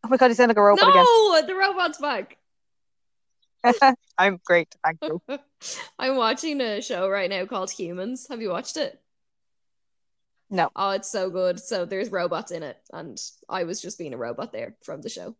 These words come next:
Speaker 2: but I didn't mean to. It was an accidental
Speaker 1: <laughs>
Speaker 2: robot.
Speaker 1: Pure accidental.
Speaker 2: So today, what are we gonna talk about, Chrissy?
Speaker 1: Food.
Speaker 2: Yes.
Speaker 1: And a lot to do with food. And I don't really know how to describe how we're gonna talk about it, but I suppose it's kind of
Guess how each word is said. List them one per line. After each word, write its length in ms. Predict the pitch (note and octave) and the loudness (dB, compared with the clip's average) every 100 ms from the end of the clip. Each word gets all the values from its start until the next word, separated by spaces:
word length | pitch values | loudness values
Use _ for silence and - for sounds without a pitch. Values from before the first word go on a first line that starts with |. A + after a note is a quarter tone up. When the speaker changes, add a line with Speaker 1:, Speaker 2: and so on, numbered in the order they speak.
| _ | _
Speaker 2:
but 120 | A#3 | -10
I 60 | A3 | -8
didn't 180 | B3 G3 | -8 -8
mean 160 | F3 | -10
to. 100 | F#3 | -12
It 120 | - A3+ | -14 -16
was 120 | - - | -18 -16
an 60 | A3 - | -16 -16
accidental 460 | B3+ B3 G3+ E4+ D3+ | -10 -6 -4 -4 -6
Speaker 1:
<laughs> 20 | |
Speaker 2:
robot. 340 | A2+ G#2+ B3 _ _ _ _ _ - | -8 -10 -16 _ _ _ _ _ 2
Speaker 1:
Pure 180 | C4 F3+ | 4 6
accidental. 480 | F3 - D#3 E3+ D#3+ _ _ _ _ _ _ _ _ | 4 -2 -6 -8 -20 _ _ _ _ _ _ _ _
Speaker 2:
So 240 | - B3+ | -4 -2
today, 380 | A#3 C#4 D4+ D4+ | -2 0 2 2
what 160 | C#4+ C#4+ | 2 -2
are 40 | |
we 80 | D4 | -2
gonna 160 | C#4 C4+ | -4 -2
talk 220 | B3 A#3+ | -2 -2
about, 200 | G#3 G#3+ | -4 -4
Chrissy? 360 | G3+ A3 - - _ _ _ _ _ _ | -6 -10 -14 -18 _ _ _ _ _ _
Speaker 1:
Food. 420 | A3 A#3+ D#3+ - - | 6 6 2 -2 -12
Speaker 2:
Yes. 600 | - F2 - - - - _ _ _ _ _ - | -14 -16 -16 -16 -20 -20 _ _ _ _ _ 4
Speaker 1:
And 600 | F#3+ F3+ E3+ D#3 D#3 D3+ _ - - _ | 6 8 6 4 0 -10 _ -20 -20 _
a 100 | F3+ | -2
lot 300 | F3+ F3+ F#3+ - | 4 4 4 -2
to 80 | |
do 200 | F3+ F#3 | 0 2
with 100 | E3+ | 2
food. 360 | - D#3 C#3 C#3 _ _ _ _ | -2 -6 -4 -6 _ _ _ _
And 340 | D#3+ D3 D3+ | 4 4 4
I 120 | - D#3 | 0 0
don't 220 | F3+ D3+ | 0 0
really 180 | E3 D#3+ | -2 -2
know 120 | E3 | 0
how 140 | D#3+ | 0
to 100 | D#3 | -2
describe 460 | D3 D#3 F3 D#3 D#3 | -4 -4 2 2 2
how 140 | E3+ | 0
we're 100 | D3 | -2
gonna 180 | D3 D3 | 0 -2
talk 280 | C#3+ D#3 D#3+ | 2 2 2
about 280 | D#3 C#3 C#3+ | -2 -2 -2
it, 100 | D3 | -4
but 100 | - | -2
I 100 | C3+ | -2
suppose 480 | D#3+ - F3 E3+ D#3+ | -4 0 4 4 2
it's 140 | D#3+ - | -4 0
kind 260 | E3+ E3 | 0 2
of 80 | D#3 | -2